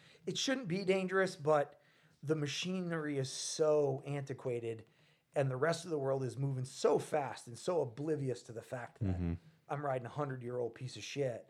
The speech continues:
Speaker 2: Mm-hmm.
Speaker 1: Um, it's just like driving old cars. You know, dri-, you know, drive a Model T on the fucking roads
Speaker 2: Yeah.
Speaker 1: today. People pull out in front of you and jam on their brakes. Yeah, the thing don't go that fast, but it also doesn't stop that fast.
Speaker 2: Th-,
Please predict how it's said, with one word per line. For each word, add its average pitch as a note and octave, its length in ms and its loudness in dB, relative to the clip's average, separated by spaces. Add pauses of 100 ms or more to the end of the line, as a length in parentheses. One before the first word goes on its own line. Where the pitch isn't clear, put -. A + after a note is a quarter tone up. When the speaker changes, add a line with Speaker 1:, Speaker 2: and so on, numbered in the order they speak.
(100)
Speaker 2:
Mm-hmm. F2+ 280 0 (220)
Speaker 1:
Um, A#2+ 340 -6 (300)
it's - 100 -6
just F#4+ 140 -4
like E4+ 140 -2
driving C#4 260 0
old D4 140 -4
cars. D4 400 -4
You - 80 -8
know, - 40 -8
dri-, F#3 260 -4
you D4 80 -10
know, C#4 100 -6
drive C#3 280 -4
a F#3+ 60 -10
Model F#3 220 -8
T G#3 220 -12
on D#3+ 120 -8
the B2+ 80 -12
fucking - 340 -12
roads D#3 280 -4
Speaker 2:
Yeah. F2+ 120 0
Speaker 1:
today. C3+ 220 0 (320)
People G3 300 -8
pull F#3+ 180 2
out G#3 100 0
in A#3 60 -10
front F#3+ 160 -6
of E3 60 -6
you D3+ 60 -4
and B2 120 -6
jam D#3+ 420 -2
on E3+ 140 0
their D3+ 140 -2
brakes. D3+ 460 -2 (280)
Yeah, A#3 140 4
the F#3 80 2
thing B3 160 -2
don't A3+ 160 6
go G#3 160 4
that D#3+ 200 2
fast, - 260 -2
but C3 100 -4
it D3 80 -2
also G3+ 220 -2
doesn't C3+ 400 -6
stop - 360 -4
that - 220 -10
fast. - 240 -12
Speaker 2:
Th-, A#2+ 120 8